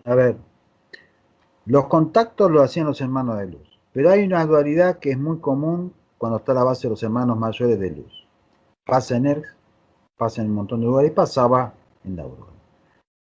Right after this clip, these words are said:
Eh, en la Aurora había un lugar que ya no pertenecía a la Aurora, era el campo vecino, pero pegado, separado por un alambrado de púa,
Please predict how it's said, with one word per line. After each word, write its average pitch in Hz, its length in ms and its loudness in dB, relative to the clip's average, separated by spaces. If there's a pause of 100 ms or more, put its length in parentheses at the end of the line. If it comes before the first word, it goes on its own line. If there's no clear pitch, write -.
(580)
Eh, 87 720 -6 (1300)
en 120 180 0
la 131 80 4
Aurora 160 360 6
había 151 160 4
un 139 80 2
lugar 165 400 2 (500)
que - 140 -8
ya 151 120 0
no 190 120 0
pertenecía 123 600 -2
a - 20 0
la 95 80 -6
Aurora, 82 340 -10 (140)
era 101 120 -10
el 95 60 -12
campo 107 360 -8
vecino, 104 420 -6
pero 98 200 -2
pegado, 123 400 4
separado 98 380 -4
por 101 120 -6
un 104 60 -4
alambrado 110 360 2
de 120 60 4
púa, 117 360 4